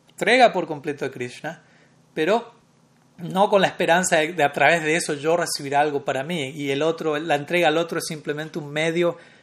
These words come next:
para obtener mi propio fin. Es una diferencia fina, y alguien con codependencia no la va a apreciar porque no, no se va a dar cuenta que está actuando en <laughs> codependencia. Pero es un punto importante a, a prestar atención cuando hablamos de Sri Radha. Incluso uno puede ser codependiente y pensar,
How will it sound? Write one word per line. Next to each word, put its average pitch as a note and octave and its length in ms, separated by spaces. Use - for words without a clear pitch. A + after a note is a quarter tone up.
para C#3 140
obtener C#3 340
mi F3 220
propio B2+ 340
fin. G2+ 300
Es - 100
una D#3+ 140
diferencia D#3+ 480
fina, D#3+ 480
y D3 80
alguien D3 240
con C3 200
codependencia C#3 840
no D#3 100
la D#3+ 100
va D3+ 100
a F3 40
apreciar E3+ 420
porque C3+ 240
no, C3+ 200
no C#3 100
se D3+ 160
va D#3+ 140
a D3+ 40
dar C#3+ 100
cuenta F3+ 300
que C3 60
está D3 180
actuando E3 400
en C3 100
<laughs> - 0
codependencia. C#3+ 880
Pero G3 140
es A3+ 80
un G#3 100
punto G3 260
importante F3 580
a, D#3 120
a D3 240
prestar E3 320
atención D#3+ 520
cuando C3 300
hablamos D3+ 380
de C#3+ 60
Sri D3 200
Radha. D3+ 260
Incluso F3 320
uno D#3+ 120
puede F3 300
ser E3+ 300
codependiente F3 680
y - 40
pensar, C#3+ 380